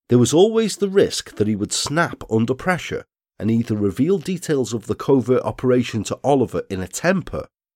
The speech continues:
or would possibly assault Oliver, as he had done eventually with Bailey. Therefore, a cooling off period was given for him, and on the fifth of January nineteen ninety,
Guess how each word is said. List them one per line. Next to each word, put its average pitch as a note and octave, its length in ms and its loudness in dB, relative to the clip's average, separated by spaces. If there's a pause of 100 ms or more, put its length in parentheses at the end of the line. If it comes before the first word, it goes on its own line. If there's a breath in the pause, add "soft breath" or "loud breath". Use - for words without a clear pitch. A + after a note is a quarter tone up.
(120)
or B2 140 4
would A#2+ 220 2
possibly C3 480 -2
assault F#3 500 2
Oliver, G2 400 0 (340)
as G2 180 -4
he A2 100 0
had G2 160 -4
done C3 360 2
eventually F2+ 800 -2
with - 220 -8
Bailey. E2+ 400 -6 (960)
Therefore, G#2+ 540 2 (120)
a - 80 -14
cooling D3 460 2
off E3+ 220 0
period A2 500 0
was F#2 120 -4
given F#2 280 -4
for D2 260 -8
him, - 160 -12 (360)
and G2+ 100 -2
on G#2 120 4
the F#2+ 80 0
fifth - 360 -4
of E3+ 100 -8
January C3 440 2
nineteen A#2+ 440 0
ninety, D#3+ 460 -2